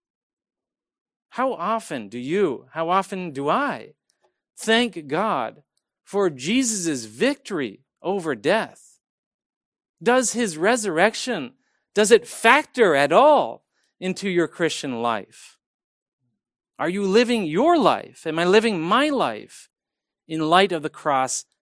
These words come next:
and the resurrection? Paul's argument, uh, even takes a, a syllogistic format, uh, verses twelve to nineteen.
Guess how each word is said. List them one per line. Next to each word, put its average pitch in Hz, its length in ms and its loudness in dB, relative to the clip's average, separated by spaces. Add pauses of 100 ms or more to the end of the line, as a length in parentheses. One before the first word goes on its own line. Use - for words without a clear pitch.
(180)
and 294 420 4
the 151 140 0
resurrection? 110 880 -6 (1400)
Paul's 196 260 2
argument, 147 600 0 (440)
uh, 113 220 -6
even 202 300 -2
takes 202 420 2
a, 127 180 0
a 127 100 -4
syllogistic 160 920 0
format, 147 600 -6 (520)
uh, 117 160 -8
verses 147 400 -2
twelve 151 520 0
to 143 100 -12
nineteen. 123 760 -6